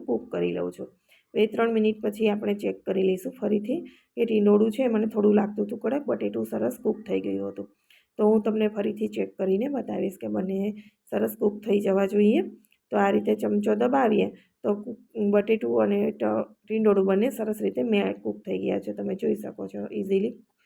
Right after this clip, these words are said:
તૂટી જાય છે. તો આપણું શાક છે હવે રેડી થઈ ગયું છે. ગેસની ફ્લેમ આપણે બંધ કરી દઈશું.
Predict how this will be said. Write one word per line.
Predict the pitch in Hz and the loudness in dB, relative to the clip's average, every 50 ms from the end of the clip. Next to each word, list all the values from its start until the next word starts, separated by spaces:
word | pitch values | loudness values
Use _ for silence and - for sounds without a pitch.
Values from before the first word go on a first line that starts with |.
| _ _ _ _ _ - | _ _ _ _ _ -10
તૂટી | 240 240 233 233 196 | -8 -4 -2 0 0
જાય | - - 170 175 - | 0 -2 -4 -6 -6
છે. | - 196 196 - _ _ _ _ _ _ _ - | -8 -10 -14 -14 _ _ _ _ _ _ _ 0
તો | |
આપણું | 202 190 190 202 202 190 | 0 2 2 0 -2 -4
શાક | 190 208 196 190 208 | -2 -4 -4 -4 -4
છે | - - 220 | -4 -2 0
હવે | 202 190 196 202 | 2 2 4 2
રેડી | 220 202 190 185 196 208 | 2 2 0 0 -2 -4
થઈ | 202 208 202 208 | -2 -2 0 2
ગયું | 214 220 220 226 226 226 | 2 2 4 4 2 0
છે. | 226 359 392 | 0 -4 -6
ગેસની | 403 - 220 202 208 - 214 196 | -4 -4 -4 -6 -6 -6 -8 -8
ફ્લેમ | - 214 208 190 | -6 -6 -6 -6
આપણે | 208 202 202 196 226 302 | -6 -6 -6 -6 -4 -4
બંધ | 320 277 220 190 175 - - | -4 -2 -4 -4 -4 -6 -10
કરી | - 190 - - | -12 -12 -12 -12
દઈશું. | - - - 170 - - - | -10 -10 -10 -12 -14 -16 -20